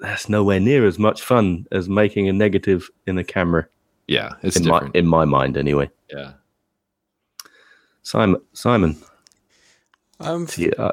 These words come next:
Speaker 3: <laughs> so I, I, again, I'm, I'm just, I'm just sitting here quite, quite happily listening to the two of you talking. But, uh, seeing that you, you mentioned the word lens,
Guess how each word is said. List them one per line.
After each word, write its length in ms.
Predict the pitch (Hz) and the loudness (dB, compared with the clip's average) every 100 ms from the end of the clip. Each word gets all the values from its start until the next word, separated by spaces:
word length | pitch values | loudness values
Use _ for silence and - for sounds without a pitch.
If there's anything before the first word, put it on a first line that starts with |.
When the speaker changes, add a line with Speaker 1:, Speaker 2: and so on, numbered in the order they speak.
| - | -6
Speaker 3:
<laughs> 80 | - | -6
so 840 | - - - - - - 719 180 | -6 -6 -14 -20 -8 -4 -2 0
I, 140 | 139 156 | 0 0
I, 120 | 143 143 | -2 -2
again, 300 | 143 165 143 | 0 0 2
I'm, 160 | 131 135 - | 0 -2 -4
I'm 160 | 160 | -4
just, 400 | 147 - - - | -2 -2 -2 -2
I'm 120 | 127 151 | -2 0
just 180 | 156 | 0
sitting 260 | - 120 104 | 0 0 -2
here 140 | 104 | -4
quite, 320 | - 117 107 - | -2 -2 -2 -6
quite 240 | 101 87 | -8 -6
happily 280 | 107 - 98 | -6 -4 -4
listening 260 | 107 95 85 | -2 -4 -4
to 100 | 98 | -4
the 140 | 98 | -2
two 180 | - 104 | 0 0
of 100 | 87 | 0
you 60 | |
talking. 440 | 82 113 123 90 - | -2 0 -2 -6 -6
But, 320 | 95 - - | -8 -6 -2
uh, 160 | 98 104 | 0 2
seeing 220 | - 156 | 2 0
that 140 | 143 113 | -2 -2
you, 300 | 107 104 - - _ _ | -2 -2 -6 -20 _ _
you 180 | - 104 | -6 -2
mentioned 320 | 120 - - | 0 -2 -2
the 80 | 101 | -2
word 280 | 104 98 92 | 0 0 0
lens, 500 | 98 85 85 - | 0 -2 -2 -4